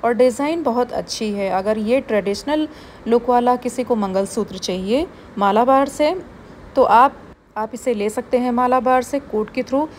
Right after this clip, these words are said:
और गाज़ियाबाद से ही हैं, वहाँ shopping करने जाते हैं उस store पे, तो मेरे channel का आप reference वहाँ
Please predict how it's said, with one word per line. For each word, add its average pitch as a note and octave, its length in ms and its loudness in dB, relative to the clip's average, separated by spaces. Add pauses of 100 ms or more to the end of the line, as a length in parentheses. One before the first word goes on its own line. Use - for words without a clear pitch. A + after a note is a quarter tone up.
(180)
और C4 140 4
गाज़ियाबाद B3+ 580 2
से D#4 160 -6
ही D4 180 0
हैं, C#4+ 160 0
वहाँ A3+ 260 0
shopping A3 320 -2
करने B3+ 260 0
जाते B3 300 0
हैं B3 120 -4
उस B3 180 -4
store B3 280 0
पे, C#4+ 180 -2
तो C#4+ 140 -4
मेरे A#3+ 320 -2
channel A#3+ 420 -2
का A#3+ 180 2
आप A#3 260 -4
reference G3+ 400 -8
वहाँ G3+ 140 -4